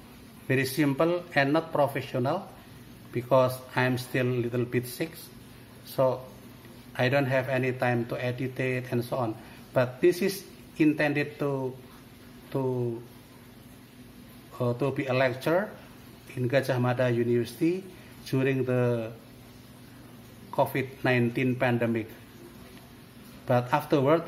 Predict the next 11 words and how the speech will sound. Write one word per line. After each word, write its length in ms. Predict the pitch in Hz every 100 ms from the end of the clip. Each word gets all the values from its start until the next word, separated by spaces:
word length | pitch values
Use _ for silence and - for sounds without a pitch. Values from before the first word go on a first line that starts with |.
| -
I 80 | 135
think 280 | 123 143 139 - - - -
we 100 | 131
would 180 | 139 -
like 280 | 127 123 -
to 100 | 127
make 260 | 127 117
this 240 | 120 123 -
channel 360 | 120 120 123 123 - - - -
more 380 | 117 120 117
professional. 800 | - 117 101 127 120 123 110 101